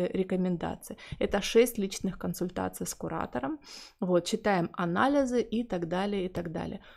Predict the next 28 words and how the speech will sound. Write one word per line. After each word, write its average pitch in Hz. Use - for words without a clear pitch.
Вот, 180
вот 185
это 247
вот 196
оно. 175
Рекомендую. 214
Вот 185
рекомендую, 190
действительно. 175
Много 220
людей 202
взять 202
не 208
можем, 233
но 175
десять 196
человек, 202
пожалуйста, 190
а, 175
спокойно 196
мы 170
можем 180
взять, -
окей? -
Вот, 185
пожалуйста, 220
если 233
вы 196